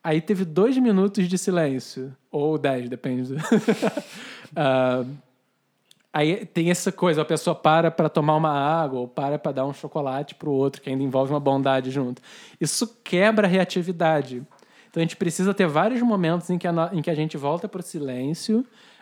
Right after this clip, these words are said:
aí isso nos re-, nos dá uma perspectiva de novo. Então, na hora que a gente volta pra bolha,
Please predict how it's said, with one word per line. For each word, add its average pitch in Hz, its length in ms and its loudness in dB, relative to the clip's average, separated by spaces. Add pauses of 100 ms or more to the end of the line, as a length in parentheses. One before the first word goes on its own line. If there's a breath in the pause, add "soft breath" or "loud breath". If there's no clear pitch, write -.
(100)
aí 147 180 2
isso 175 220 0
nos 190 180 4
re-, 156 280 0
nos 160 340 2
dá 156 100 6
uma 175 140 6
perspectiva 190 840 0
de 190 120 -2
novo. 160 320 0
Então, 147 140 -8
na 143 100 0
hora 147 120 0
que - 80 -6
a 143 60 -2
gente 147 300 -6
volta 143 400 -2
pra 143 180 -4
bolha, 151 480 0